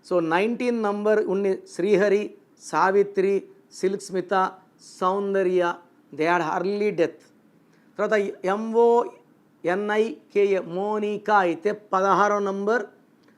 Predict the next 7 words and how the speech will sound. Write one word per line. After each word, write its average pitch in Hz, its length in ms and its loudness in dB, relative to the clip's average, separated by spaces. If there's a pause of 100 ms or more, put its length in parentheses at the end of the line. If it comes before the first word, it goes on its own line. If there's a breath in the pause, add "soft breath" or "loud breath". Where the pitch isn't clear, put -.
(180)
పదహారు 208 360 4 (100)
పైనుంచి 208 400 0
పడిపోవడం, 190 600 -2
డబ్బులో, 185 680 -2 (340 soft breath)
ఆరోగ్యంలో, 185 880 2 (340)
మానవ 175 380 0
సంబంధాల్లో. 165 640 -4